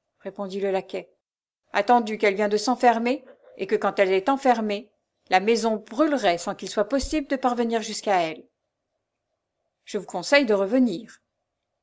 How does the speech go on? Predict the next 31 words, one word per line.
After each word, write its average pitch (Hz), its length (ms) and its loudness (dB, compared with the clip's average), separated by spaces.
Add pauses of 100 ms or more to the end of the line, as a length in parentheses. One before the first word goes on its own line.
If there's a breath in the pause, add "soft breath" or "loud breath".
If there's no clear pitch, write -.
(440)
Jeanne 214 460 -2 (180)
baissa 196 260 -2
la 185 140 0
tête - 560 -6
et 226 80 -2
retourna 202 440 -6
sur 175 180 -12
ses 190 160 -8
pas. - 300 -14 (1160)
Elle 226 140 0
éprouvait 262 320 -2
une 233 200 -2
sorte 226 280 -6
de 220 160 -4
joie 208 420 -2
de 185 100 -12
ce 185 80 -8
que 208 100 -10
sa 202 140 0
démarche 202 460 0
n'avait 185 180 -2
point 190 200 -6
amené 175 300 -4
de 175 80 -4
résultat. 175 560 -6 (1000)
Son 185 200 -10
exaltation 214 720 -2
fiévreuse 220 720 -2
était 214 300 -2
entièrement 240 540 -2
tombée, 180 440 -8